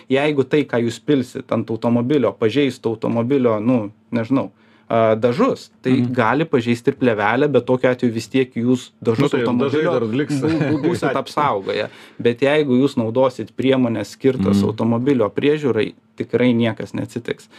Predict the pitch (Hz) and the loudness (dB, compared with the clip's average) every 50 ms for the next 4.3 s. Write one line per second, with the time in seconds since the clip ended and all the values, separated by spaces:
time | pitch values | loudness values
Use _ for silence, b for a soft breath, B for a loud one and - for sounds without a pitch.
0 | B B B B B _ - 127 120 120 117 117 113 117 107 - - - - - | B B B B B _ 0 2 2 4 4 4 4 2 0 -2 -8 -18 -20 -20
1 | - - - _ - 120 117 110 113 113 98 90 90 92 95 101 104 104 101 98 | -20 -20 -20 _ -2 -2 -2 0 0 -2 -2 -2 -2 -2 -2 0 0 0 0 0
2 | 101 101 101 98 98 101 117 160 190 185 - - - 127 120 - - - - - | -2 -4 -6 -4 -2 0 0 0 0 0 -2 -2 -2 -4 -4 -6 -6 -8 -8 -8
3 | - - 123 117 107 117 113 - 147 185 220 220 - - 180 175 170 160 156 151 | -6 -4 -4 -2 -2 -2 -4 -2 0 0 0 0 -2 -2 0 0 0 2 2 2
4 | 143 135 127 120 113 | 2 2 2 0 -2